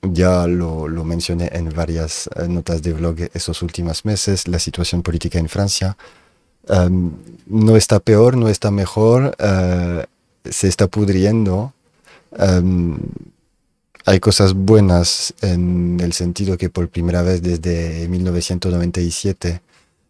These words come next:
eh, hubo un frente unido de, de, de los progresistas, vamos a decirlo así. Em, y la mala noticia fue que el,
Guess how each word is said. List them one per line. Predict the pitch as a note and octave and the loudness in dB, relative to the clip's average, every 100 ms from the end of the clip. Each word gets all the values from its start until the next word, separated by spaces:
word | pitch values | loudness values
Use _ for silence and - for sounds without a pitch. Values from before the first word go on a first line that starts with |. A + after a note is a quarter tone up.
| - | -6
eh, | F2+ D#2+ D#2+ | 0 2 0
hubo | - F#2+ | 0 2
un | F#2+ F2+ | 4 2
frente | G2 G2 F#2 G#2 | 2 2 4 4
unido | G#2 A2 G#2+ A2 G2+ F#2 D#2+ | 4 4 6 6 4 2 -2
de, | F#2+ F2+ F2 E2 D#2+ D#2 D2+ C#2 _ _ _ _ _ - | -2 0 0 0 -4 -8 -14 -18 _ _ _ _ _ -4
de, | F2+ E2+ E2 D#2+ | -2 0 -2 -4
de | D2+ F2 E2 | -4 -4 -2
los | E2+ F2 F2 E2 D#2+ | -2 0 -2 -2 -6
progresistas, | - E2+ E2+ - B2 - G2+ - _ _ _ - | -4 -4 -2 -2 -4 -4 -8 -10 _ _ _ -12
vamos | E2 E2+ | -6 -4
a | D#2 | -4
decirlo | E2+ F2+ E2 | -6 -4 -4
así. | D#2+ - - - _ _ _ _ _ - | -4 -6 -10 -12 _ _ _ _ _ -8
Em, | F2 D#2+ D#2 C#2+ C2 C2+ - - _ _ _ - | -2 0 0 -2 -6 -8 -12 -16 _ _ _ -6
y | G2 F2+ F2+ | 2 4 6
la | F2 | 6
mala | F2 F2+ | 6 6
noticia | F2 E2+ G#2+ - G#2 | 4 2 0 4 2
fue | - F2+ | 4 2
que | E2+ E2+ D#2 C#2+ - _ _ _ _ _ _ _ - - - | 4 2 2 -2 -8 _ _ _ _ _ _ _ -8 -6 2
el, | F2+ E2 D#2+ D#2 C#2+ C#2+ | 4 4 2 0 -2 -6